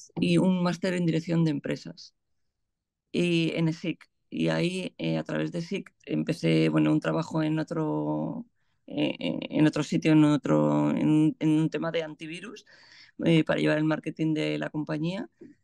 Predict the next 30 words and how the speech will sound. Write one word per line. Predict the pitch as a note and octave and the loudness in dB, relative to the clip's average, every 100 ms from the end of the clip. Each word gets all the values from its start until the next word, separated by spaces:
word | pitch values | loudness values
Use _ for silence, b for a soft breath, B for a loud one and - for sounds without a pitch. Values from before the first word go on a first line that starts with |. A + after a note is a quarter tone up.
| _ _ - | _ _ -4
Y | F#3+ F3+ E3+ E3 D#3+ | -2 2 4 6 6
ahí | D#3+ | 4
me | F3+ E3+ | 2 -2
fui | D#3+ E3+ | -2 -2
súper | E3 - G3 E3+ E3 | -4 -10 -8 0 2
bien, | D#3+ F3 | 4 2
súper | E3 D#3+ D#3 | -2 -4 0
bien. | D#3+ G#3 - _ _ - | 0 0 -4 _ _ -4
Lo | E3 | -2
que | D3 | -2
pasa | D#3 E3 | -2 -2
que | |
es | D#3+ | -4
verdad | D#3 D#3+ D#3+ | -2 -2 0
que | E3 | 0
luego | D3+ D#3+ D#3 D#3 D#3 | 2 0 0 -2 -2
durante | D3+ D3+ D3 D3+ | -2 -4 -4 -6
el | C#3+ | -4
máster, | D3+ E3 - G3 B3+ _ _ _ _ - | -4 -4 -4 -6 -8 _ _ _ _ -4
eh, | E3+ D#3+ D3+ D3+ D3 D3 D3 D3+ D3+ D#3 D#3+ | 2 4 4 2 0 -2 -2 -2 -4 -6 -2
me | D3+ D3 | 0 2
llamaron | C#3+ D3 D3+ | 0 0 0
de, | D3 D3 D3 D3 D3 - | -2 -2 -2 -4 -4 -6
de | E3 D#3 D3+ - | -8 -8 -10 -8
Caja, | D#3 - - | -8 -6 -4
antigua | D4+ C4 E3+ D#3+ | -2 2 0 0
Caja | D#3+ D3+ | -4 -4
Madrid, | D3+ D#3+ A3+ G#4 - | -4 -2 -6 -10 -12
después | D#3+ - D#3+ | -12 -4 -4
Bankia, | E3 F3 F#3+ A#3+ F4 | 0 -2 0 -2 -2